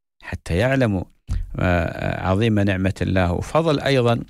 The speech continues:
آه، والدهم بعد الله عز وجل الذي رزق الله هذه الأموال،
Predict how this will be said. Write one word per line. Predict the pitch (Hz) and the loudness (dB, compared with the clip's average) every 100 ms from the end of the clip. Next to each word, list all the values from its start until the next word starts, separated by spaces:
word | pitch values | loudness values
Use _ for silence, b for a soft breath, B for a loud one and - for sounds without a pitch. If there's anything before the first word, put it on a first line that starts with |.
| - _ _ _ _ - | -16 _ _ _ _ -8
آه، | 92 | -4
والدهم | - 110 113 143 120 98 | 2 4 4 2 2 0
بعد | 98 92 92 | 0 0 0
الله | 101 87 | 0 0
عز | 90 101 | 0 0
وجل | 95 101 107 | 0 2 0
الذي | 98 98 95 104 - b b b 110 | 2 2 2 0 -2 b b b 0
رزق | 101 139 - 110 | 2 0 0 0
الله | 107 95 98 | 0 0 0
هذه | 101 | 0
الأموال، | 78 98 110 139 160 | 0 2 2 2 0